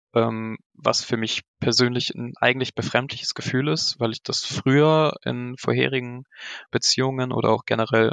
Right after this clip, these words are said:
in anderen Momenten eigentlich kaum für mich selber wahrgenommen habe. Also ich bin ei-, ich bin eigentlich ein Mensch, der nicht eifersüchtig ist, weder auf irgendwie, weiß nicht, Wertgegenstände oder auf andere Personen für ihre Fähigkeiten oder ich bin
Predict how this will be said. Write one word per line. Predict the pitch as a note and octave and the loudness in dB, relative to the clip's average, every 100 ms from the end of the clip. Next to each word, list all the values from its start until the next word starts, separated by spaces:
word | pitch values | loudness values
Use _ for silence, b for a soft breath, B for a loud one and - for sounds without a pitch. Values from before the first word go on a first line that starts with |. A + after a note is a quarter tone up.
| - | 0
in | A2+ A2 - | -6 -4 -2
anderen | A#2 A2 A2+ | 0 0 0
Momenten | A2 A2+ A#2 A2+ | 0 0 -2 -6
eigentlich | A2+ A2+ - | -4 -6 0
kaum | A#2+ B2 | 0 2
für | A#2 | -2
mich | A#2 A2+ - - _ _ | 0 0 0 -4 _ _
selber | - A#2 A#2 A#2 A2+ - _ - | 0 4 6 6 6 2 _ -20
wahrgenommen | A#2+ A#2 B2 C#3+ D3 C3+ | -6 2 4 4 0 0
habe. | C#3+ C3 | 2 2
Also | A#2 A2+ | 2 -2
ich | G#2 | -2
bin | B2 - | -2 0
ei-, | - - _ | -2 -4 _
ich | - - - | -12 -6 -2
bin | B2+ | 4
eigentlich | - C#3 D3 B2+ - | 6 6 4 0 0
ein | B2 B2 B B B B | -2 -4 B B B B
Mensch, | A#2+ - | -2 4
der | A#2 | 2
nicht | A#2 - | 2 2
eifersüchtig | A#2+ A#2+ A2+ G#2 A2+ | 2 2 -2 -6 -4
ist, | E2+ - | -4 2
weder | A2 A2+ | 4 6
auf | A2+ - | 4 2
irgendwie, | A#2 A#2 A#2 A2+ - | -4 2 2 2 -2
weiß | B2 A#2 A#2 | 0 0 0
nicht, | - | 0
Wertgegenstände | A#2+ - A#2+ A#2 A2+ A#2 A#2 | 0 0 -6 -2 -2 0 2
oder | A2+ A2+ | 4 4
auf | A#2 A#2+ - B B B B - | 4 2 -4 B B B B -8
andere | - B2 A#2 A#2+ | -2 2 4 4
Personen | B2 A2+ A2 A#2+ A#2 A2+ A#2+ - C3+ | 4 4 4 4 2 -4 -6 -12 -18
für | - - - B2 | -16 -14 0 4
ihre | A2+ A#2+ A#2 | 6 6 4
Fähigkeiten | - B2 B2 - A2+ A#2+ A#2+ A#2+ | 4 4 4 4 2 2 0 -4
oder | A#2 A2 G#2+ A2+ - | 0 2 2 -2 -10
ich | B2+ - | -10 -6
bin | B2 A#2+ A#2 | -4 -4 -6